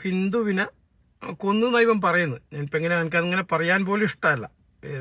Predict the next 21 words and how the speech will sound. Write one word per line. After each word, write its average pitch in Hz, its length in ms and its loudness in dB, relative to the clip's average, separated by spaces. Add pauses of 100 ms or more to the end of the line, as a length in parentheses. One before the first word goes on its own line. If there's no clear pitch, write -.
(180)
മനുഷ്യന്മാരെ 151 560 -4 (100)
ജാതിയും 143 420 -2
മതവും 143 260 -4
തിരിച്ച് 135 320 -8
പറയാൻ 131 320 -6 (640)
തന്നെ 151 220 -4
എനിക്കിഷ്ടമല്ലാത്ത 139 600 -6
വ്യക്തിയാണ് 117 380 -10
ഞാൻ. - 160 -18
പക്ഷേ - 200 -12 (1400)
ഇത് 175 120 4 (640)
പറയുമ്പം 190 480 4
പിന്നെ 208 180 0 (120)
അത് 208 160 0
പറയാതിരിക്കാൻ 202 580 0
നിർവാഹമില്ലല്ലോ, 175 600 0
അതുകൊണ്ട് 147 300 -6
പറയുന്നേ. 104 340 -12 (1700)
അപ്പൊ 214 180 4 (380)
അത് 208 160 0 (260)
ലോകമെമ്പാടുമുള്ള 220 1200 2